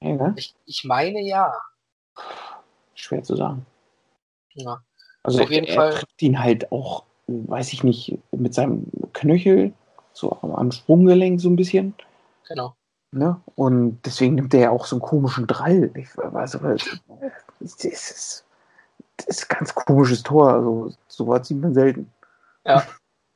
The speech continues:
Speaker 2: Und wir hören uns mal an, wie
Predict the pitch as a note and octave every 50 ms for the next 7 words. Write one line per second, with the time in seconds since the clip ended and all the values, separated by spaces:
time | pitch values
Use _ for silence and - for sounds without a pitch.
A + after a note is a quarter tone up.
0 | _ _ _ _ _ _ _ _ _ _ _ _ _ _ _ - E3 D3+ D3 C#3+
1 | C#3+ C#3+ C#3+ C#3+ C#3+ - - - - - - - _ _ _ _ _ _ - E3+
2 | D#3+ C#3+ E3 E3 F#3 F#3 F3 - - D#3+ D#3 D#3+ D#3 D#3+ - C3+ C#3 C#3+ D#3 D#3
3 | D3+ C#3+ C3+ C#3 C#3 C#3 C#3+ C#3+ C#3+ C#3+ C#3 C#3